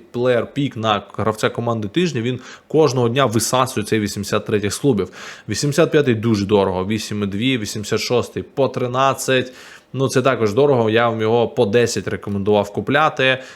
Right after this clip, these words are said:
а вісімдесят сьомий сімнадцять вісімнадцять. Ну, от сьомий, восьмий, напевно, не дуже дорого.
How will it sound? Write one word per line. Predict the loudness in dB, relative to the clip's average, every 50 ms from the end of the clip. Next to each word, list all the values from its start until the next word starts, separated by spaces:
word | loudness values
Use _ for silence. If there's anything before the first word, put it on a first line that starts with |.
| -20 -12
а | -8 -8 -6
вісімдесят | -6 -6 -6 -4 -6 -2 0 0 0 0 0
сьомий | 0 2 2 2 2 0 -2 -4
сімнадцять | -4 -4 -4 -2 0 0 2 0 0 0 -4 -6 -4
вісімнадцять. | -6 -6 -6 -6 -6 -4 0 2 2 2 2 0 -2 -4 -4 -4 -4
Ну, | -4 0 2 2
от | 2 2 0 -4 -14 -14
сьомий, | -12 -4 0 2 2 2 4 2 2 2
восьмий, | 2 2 4 4 2 2 -2 -4 -4 -4 -4 -4
напевно, | -6 -6 -4 -2 -2 0 2 4 4 4 2 0 0
не | 0 0
дуже | 2 4 4 4 4 2
дорого. | 2 2 2 2 0 -2 -4 -6